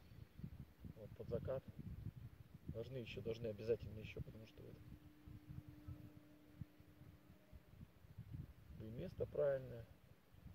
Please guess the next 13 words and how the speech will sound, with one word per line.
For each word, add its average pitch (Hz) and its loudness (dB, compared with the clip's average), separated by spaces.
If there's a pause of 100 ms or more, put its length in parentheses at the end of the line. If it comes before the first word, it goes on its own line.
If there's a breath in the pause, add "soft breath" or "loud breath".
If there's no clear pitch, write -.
(1500)
Вот. 113 -6 (2250)
Приманочка - 6
рабочая. 117 0
Вот 110 -2
я 117 0
чувствую - -2
сейчас, - -2
как 110 -2 (440)
вот 110 2
это - 6
самое, 113 8 (1300)
как - -2
говорится, 113 0